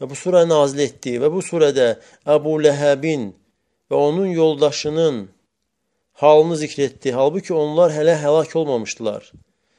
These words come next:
Və xəbər verdi ki, onlar hər ikisi cəhənnəmdə əzab görə-, görəcəklər. Mütləq şəkildə olacaqdır. Və bu da onu gərəkdirir ki, heç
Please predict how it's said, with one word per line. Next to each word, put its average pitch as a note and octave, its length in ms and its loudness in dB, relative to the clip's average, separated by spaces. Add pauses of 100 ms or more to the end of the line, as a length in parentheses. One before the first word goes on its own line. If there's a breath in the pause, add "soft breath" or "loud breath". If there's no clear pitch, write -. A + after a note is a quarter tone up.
(280)
Və C3+ 100 -6
xəbər E3+ 360 2
verdi F3+ 280 0
ki, - 80 -6
onlar E3 640 2
hər F3 160 2
ikisi A2+ 580 -8 (760)
cəhənnəmdə D3+ 760 0
əzab C#3+ 320 2
görə-, A#2 320 -4
görəcəklər. G#2+ 760 -6 (1600)
Mütləq D#3 460 0
şəkildə C3+ 240 -6
olacaqdır. A2 680 -4 (2250)
Və C3+ 160 2
bu C#3 160 -8
da G3 240 2
onu F3 160 0
gərəkdirir D#3+ 640 2
ki, E3+ 260 -6 (600)
heç F3 240 -2